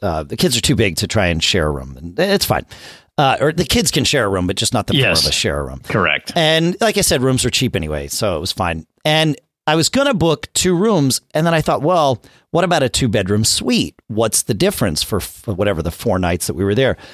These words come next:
Speaker 1: It turned out it was about a hundred and fifty dollars more total last
Speaker 2: Oh, wow.
Speaker 1: summer to book a two-bedroom suite, um, instead of two separate rooms.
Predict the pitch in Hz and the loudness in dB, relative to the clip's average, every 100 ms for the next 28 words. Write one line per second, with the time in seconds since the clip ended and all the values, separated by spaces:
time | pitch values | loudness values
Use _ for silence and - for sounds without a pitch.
0 | - - 220 - 311 294 233 226 185 175 | -6 -4 0 2 2 2 2 2 0 0
1 | 165 131 170 233 190 151 175 - 156 135 | 0 2 2 2 0 0 0 2 2 4
2 | 123 127 127 127 107 95 - - - 214 | 2 2 2 4 2 0 -6 -10 -2 2
3 | 214 82 64 165 - _ _ _ 123 104 | 2 0 -2 -6 -8 _ _ _ 0 2
4 | 131 131 - 127 82 90 - - _ - | 2 4 2 2 2 0 -4 -20 _ -2
5 | 185 135 175 - - 143 208 190 160 151 | 0 2 0 0 -4 0 0 2 2 2
6 | 135 - - 285 196 95 - _ _ _ | 2 0 0 0 0 -2 -8 _ _ _
7 | _ 147 139 123 117 113 107 110 - _ | _ 0 2 2 2 2 0 -2 -6 _
8 | _ 175 151 - 180 151 131 - 156 - | _ 0 2 2 2 2 0 0 0 0
9 | 143 147 160 254 127 | 0 0 0 2 0